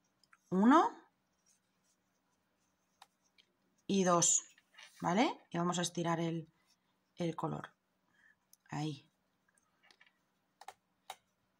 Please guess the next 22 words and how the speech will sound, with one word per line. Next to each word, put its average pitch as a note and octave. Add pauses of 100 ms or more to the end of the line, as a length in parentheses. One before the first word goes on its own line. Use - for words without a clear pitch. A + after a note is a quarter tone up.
(560)
En A3+
el A3+
siguiente, C4
un D4+
punto C#4+
medio B3
alto B3
normal. F#3 (3250)
En A3
el A3
siguiente, C4 (680)
¿vale? G#3+
Que A#3
ya G3
perdemos F#3
el F3
azul F#3+
también, A3
hacemos B3+
un B3
punto B3+
alto. F3